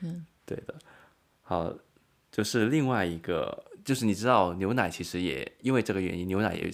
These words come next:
Speaker 2: 也，也有被抵制嘛，就是有，有点被抵制吧。
Speaker 1: 就是所有牛相关的那种
Speaker 2: 对的，因为，因为，因为牛，
Speaker 1: 制品。
Speaker 2: 对，因为这样子嘛，所以之前就是不是发明了杏仁奶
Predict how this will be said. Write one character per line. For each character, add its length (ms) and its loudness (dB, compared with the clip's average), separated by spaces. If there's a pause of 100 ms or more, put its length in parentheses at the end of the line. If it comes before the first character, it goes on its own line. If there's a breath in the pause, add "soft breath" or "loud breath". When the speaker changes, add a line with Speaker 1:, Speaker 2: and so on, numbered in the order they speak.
Speaker 2:
也， 260 -6 (100)
也 300 -4 (160)
有 140 0
被 160 4
抵 140 -2
制 200 -6
嘛， 180 -10 (400)
就 120 -2
是 140 -4
有， 180 0
有 160 4
点 180 4
被 140 2
抵 100 -6
制 140 -6
吧。 240 -8
Speaker 1:
就 100 -10
是 200 -6
所 240 0
有 240 4
牛 260 -2
相 260 -2
关 220 0
的 160 -4
那 80 -6
种 100 -6
Speaker 2:
对 120 6
的， 100 6
因 120 0
为， 40 -4
因 100 0
为， 220 0
因 100 -2
为 60 2
牛， 0 -
Speaker 1:
制 140 2
品。 200 -4
Speaker 2:
对， 280 -8 (100)
因 140 -4
为 100 -2
这 140 -4
样 160 -8
子 140 -16
嘛， 120 -16 (180 soft breath)
所 140 0
以 60 2
之 180 -2
前 180 -2
就 120 0
是 340 -4
不 80 -4
是 100 -10
发 140 0
明 140 -2
了 60 -4
杏 240 -4
仁 140 -6
奶 80 -4